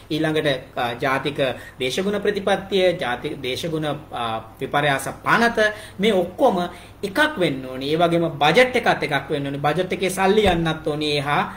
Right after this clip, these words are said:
ආ, අනුකූලව. දැන්, ආ, වනගහනය හෙක්ටයාර ලක්ෂ, ආ, දෙකකින් වැඩි කරනවා කියලා මිලියන පනහ බජට් එකකින් අයින් කළා මොනවද කරන්න පුළුවන්? මිලියන පනහකින් මොනවද කරන්න පුළුවන්? අක්කර කීයද හිටවන්න පුළුවන්? එතකොට මේ දේවල්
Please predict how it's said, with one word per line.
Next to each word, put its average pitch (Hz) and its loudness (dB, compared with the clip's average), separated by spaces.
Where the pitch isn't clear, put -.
ආ, 139 0
අනුකූලව. 131 -2
දැන්, 143 2
ආ, 113 -4
වනගහනය 180 0
හෙක්ටයාර 170 4
ලක්ෂ, 175 0
ආ, 117 -6
දෙකකින් 170 -2
වැඩි 143 0
කරනවා 202 2
කියලා 139 -2
මිලියන 208 2
පනහ 233 0
බජට් 196 2
එකකින් 233 0
අයින් 226 0
කළා 233 2
මොනවද 226 0
කරන්න 226 0
පුළුවන්? 180 0
මිලියන 202 0
පනහකින් 220 -2
මොනවද 220 -2
කරන්න 214 -2
පුළුවන්? 196 -4
අක්කර 214 -2
කීයද 196 2
හිටවන්න 190 2
පුළුවන්? 170 -4
එතකොට 196 -2
මේ 196 2
දේවල් 185 6